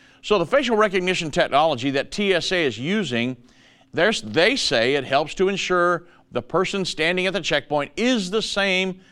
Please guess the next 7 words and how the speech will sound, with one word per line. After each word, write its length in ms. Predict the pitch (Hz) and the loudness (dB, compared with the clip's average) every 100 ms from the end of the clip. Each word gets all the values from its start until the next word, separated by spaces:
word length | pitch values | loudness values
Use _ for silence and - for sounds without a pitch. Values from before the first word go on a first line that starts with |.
| _ _ | _ _
pictured 340 | - 98 226 | -4 -2 0
on 140 | 175 156 | 0 2
the 100 | 160 | 0
identification 720 | 127 139 147 131 127 123 107 | 0 -2 -4 -6 -6 -4 -2
document, 540 | 104 101 104 120 165 - _ _ _ _ | -2 -2 -4 -6 -6 -14 _ _ _ _
this 220 | 123 139 - | -4 -4 -2
credential. 600 | 170 156 175 - 85 | -2 0 0 -2 -8